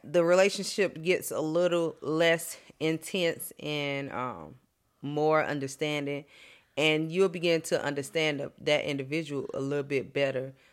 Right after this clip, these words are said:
um, when you decide not to try to make them happy and not to try to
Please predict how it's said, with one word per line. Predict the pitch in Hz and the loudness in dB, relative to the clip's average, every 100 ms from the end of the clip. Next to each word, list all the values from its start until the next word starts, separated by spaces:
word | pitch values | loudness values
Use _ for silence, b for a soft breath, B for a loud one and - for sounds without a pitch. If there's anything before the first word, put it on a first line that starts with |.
| _ | _
um, | - 139 135 135 | -4 -2 -2 -4
when | 143 | -6
you | 147 147 - | -8 -12 -8
decide | 135 - 139 120 113 | -4 4 4 4 0
not | 135 135 135 - | 0 2 2 -2
to | - 147 127 123 - | -8 -4 -2 -4 -6
try | - 147 143 135 | 0 4 4 2
to | - 151 131 123 131 _ | -4 -8 -8 -10 -14 _
make | 143 147 143 - | -2 0 0 -2
them | 139 | -6
happy | 139 143 131 - 139 | -4 -4 -4 -6 -6
and | 127 131 | -6 -2
not | 143 143 - | 0 0 -2
to | |
try | 131 - 135 131 | -8 -2 0 0
to | 131 | -4